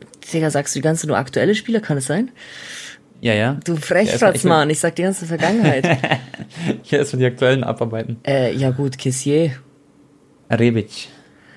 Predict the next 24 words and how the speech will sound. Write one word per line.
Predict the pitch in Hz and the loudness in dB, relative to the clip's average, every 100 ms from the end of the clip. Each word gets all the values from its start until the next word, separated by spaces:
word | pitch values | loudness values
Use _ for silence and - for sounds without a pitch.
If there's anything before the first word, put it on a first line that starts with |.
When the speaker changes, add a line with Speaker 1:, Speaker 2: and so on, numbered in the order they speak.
| - - - | -20 -20 -4
Speaker 1:
Rebic, | 135 143 160 | 2 2 2
hast | 147 - | 0 -2
du, | 165 | -2
haben | 143 | -2
wir | |
das | 160 160 | -2 -4
nicht | 160 | -4
vorhin | 165 170 | -2 -2
gesagt? | 175 240 - - - _ - _ _ _ _ - _ - | -2 -4 -6 -20 -20 _ -20 _ _ _ _ -20 _ -10
Speaker 2:
Ich | |
glaube | - 110 | -4 -2
nicht. | 113 117 - _ - - | -2 -4 -14 _ -20 -16
Speaker 1:
Sicher? | - - 247 262 _ _ _ _ | -12 -4 -4 -4 _ _ _ _
Okay. | 117 113 123 139 | -12 -8 -8 -4
Speaker 2:
Und | 120 | 2
wenn, | 120 127 | 4 4
dann | 123 | 4
nehme | 123 | 4
ich, | 117 - - _ _ _ _ - _ _ _ - | 0 -4 -18 _ _ _ _ -20 _ _ _ 0
dann | 120 | 4
nehme | 127 120 | 4 4
ich | 107 | 4
Diaz. | 123 113 98 - - _ _ - - | 4 4 2 -8 -14 _ _ -20 -4
Diaz. | 117 104 - | 0 0 -4